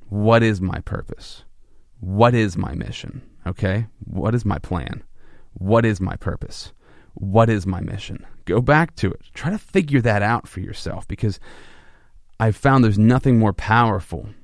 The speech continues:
than having that plan and purpose laid out,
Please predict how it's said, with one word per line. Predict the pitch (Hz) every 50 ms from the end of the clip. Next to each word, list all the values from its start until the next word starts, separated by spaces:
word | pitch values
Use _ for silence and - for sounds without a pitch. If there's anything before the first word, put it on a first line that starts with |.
| - _ - -
than | - 110 104
having | 92 - - - 104 107 110 113 104 107 101 95 92 92 90
that | 92 101 98 98 98 - - - -
plan | - - - 107 110 104 104 101 92
and | 80 73 -
purpose | - - - 104 95 - - - -
laid | - 90 95 104 101 98 110 92
out, | 87 87 92 90 - - -